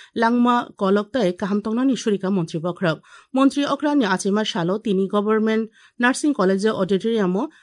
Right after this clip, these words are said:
তাংনকনি সেবকলাই নাইরকনি বিশিঙ থৈরিমুং শিবির ওংখা। ইয়াঙ্গ অ সালনরগে আগরতলা পুর নাইখ্রাইনি থামচি চুকু নাম্বার ওয়ার্ড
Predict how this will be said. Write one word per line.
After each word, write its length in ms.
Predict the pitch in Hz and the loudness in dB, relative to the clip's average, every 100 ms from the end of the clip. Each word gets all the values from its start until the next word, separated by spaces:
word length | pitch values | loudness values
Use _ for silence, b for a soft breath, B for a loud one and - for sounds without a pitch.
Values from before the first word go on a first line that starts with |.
| B | B
তাংনকনি 460 | 226 208 247 277 254 | -2 0 2 2 0
সেবকলাই 580 | - 190 180 202 196 202 220 - _ 226 | 0 -2 -2 -2 0 0 -2 -10 _ -4
নাইরকনি 400 | 226 220 190 175 | 0 0 2 0
বিশিঙ 300 | 190 - 214 | -2 -2 -4
থৈরিমুং 480 | 262 - 220 190 175 208 | -4 -4 -2 0 0 -2
শিবির 340 | 208 165 170 | -4 -2 -2
ওংখা। 300 | 175 170 175 - B B B | -4 -2 -4 -4 B B B
ইয়াঙ্গ 220 | 247 269 | 0 2
অ 160 | 277 302 | 2 0
সালনরগে 500 | 285 220 214 220 240 | 0 0 0 0 0
আগরতলা 380 | 240 240 240 226 | 0 -2 -2 -4
পুর 140 | 214 226 | -2 -2
নাইখ্রাইনি 480 | 220 214 226 220 226 240 B B | -2 -2 -4 -2 -2 -4 B B
থামচি 300 | 240 233 294 | -2 0 0
চুকু 260 | 285 262 254 | -2 -2 0
নাম্বার 340 | 247 226 220 220 | 0 2 0 0
ওয়ার্ড 300 | 202 196 | 2 0